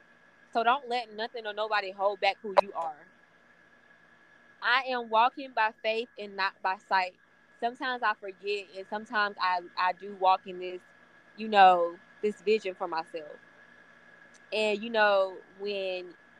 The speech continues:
you're trying to, um, when you're trying to write the story yourself,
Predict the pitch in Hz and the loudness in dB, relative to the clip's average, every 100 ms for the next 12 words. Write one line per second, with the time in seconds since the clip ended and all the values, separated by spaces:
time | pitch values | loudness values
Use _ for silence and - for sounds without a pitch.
0 | _ 196 233 240 254 240 226 226 254 226 | _ -4 -4 0 2 2 0 -6 -8 -6
1 | 208 190 185 - - _ - - - - | -6 -8 -14 -20 -20 _ -20 -20 -20 -20
2 | - - 208 202 190 180 175 190 _ _ | -12 0 2 2 0 -4 -8 -20 _ _
3 | _ _ _ _ _ _ _ _ _ _ | _ _ _ _ _ _ _ _ _ _
4 | _ - - _ 240 269 466 - 330 311 | _ -20 -20 _ -8 -6 -8 -2 2 2
5 | 311 254 220 - 208 240 233 - 226 233 | 0 -10 -12 2 4 4 0 -8 -6 -6
6 | 214 208 - 220 233 | -6 -10 -2 0 0